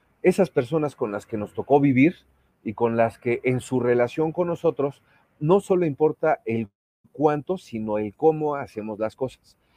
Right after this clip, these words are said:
Esto es lo que nos lleva un poquito precisamente a esta, eh, a profundizar en este tema, Giovanna, acerca de la ética profesional. Aquí la ética profesional sabemos y es reconocida como la ciencia normativa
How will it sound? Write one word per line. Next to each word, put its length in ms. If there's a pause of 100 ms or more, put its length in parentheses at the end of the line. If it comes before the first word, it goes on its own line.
(280)
Esto 260
es 80
lo 100
que 140
nos 160
lleva 220
un 80
poquito 360
precisamente 680
a 280
esta, 600
eh, 400 (200)
a 120
profundizar 580
en 140
este 240 (120)
tema, 280
Giovanna, 440 (380)
acerca 400
de 80
la 160
ética 320
profesional. 680 (360)
Aquí 180
la 160
ética 300
profesional 500
sabemos 500
y 140
es 80
reconocida 680
como 220
la 140
ciencia 400
normativa 800